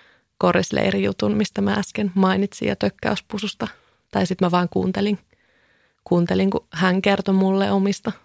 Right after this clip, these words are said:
entisistä tyttötarinoistaan. Muutenkin siis mahtava valinta tuolla ihastuneena käydä läpi. Et no hei, <laughs> miten sun tyttö- ja poikaystävähistoria?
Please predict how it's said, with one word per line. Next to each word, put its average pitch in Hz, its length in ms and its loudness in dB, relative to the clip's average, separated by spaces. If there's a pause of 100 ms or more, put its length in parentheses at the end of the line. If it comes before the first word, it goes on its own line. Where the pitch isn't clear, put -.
(520)
entisistä 185 580 0 (880)
tyttötarinoistaan. 196 1080 2 (180)
Muutenkin 190 420 0
siis - 220 -4
mahtava 180 640 4
valinta 185 420 2
tuolla 208 420 0
ihastuneena 208 640 -2 (120)
käydä 190 300 2
läpi. 196 300 -2 (960)
Et 190 160 0
no 208 160 4
hei, 214 240 4 (260)
<laughs> 208 200 0
miten 214 340 0
sun 190 360 0
tyttö- 180 320 -4
ja 165 80 2
poikaystävähistoria? 190 1080 -2